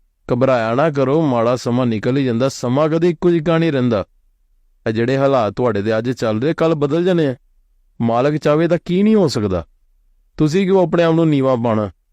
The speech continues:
ਦੁਨੀਆ ਜਿੰਨਾ ਮਰਜ਼ੀ ਰੌਲਾ ਪਾਈ ਜਾਵੇਗੀ, "ਤੇਰੇ ਪੱਲੇ ਕੱਖ ਨਹੀਂ, ਤੂੰ ਕੁਛ ਨਹੀਂ ਕਰ ਸਕਦਾ", ਉਹ ਮਾਲਕ ਬੈਠਾ,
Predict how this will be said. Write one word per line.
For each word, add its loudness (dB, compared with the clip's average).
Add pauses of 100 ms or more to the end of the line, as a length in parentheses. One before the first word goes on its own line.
(500)
ਦੁਨੀਆ 2
ਜਿੰਨਾ 0
ਮਰਜ਼ੀ 0
ਰੌਲਾ 2
ਪਾਈ 0
ਜਾਵੇਗੀ, -2
"ਤੇਰੇ 0
ਪੱਲੇ -2
ਕੱਖ -4
ਨਹੀਂ, 0
ਤੂੰ -4
ਕੁਛ -4
ਨਹੀਂ 0
ਕਰ 0
ਸਕਦਾ", -2
ਉਹ 0
ਮਾਲਕ 0
ਬੈਠਾ, 0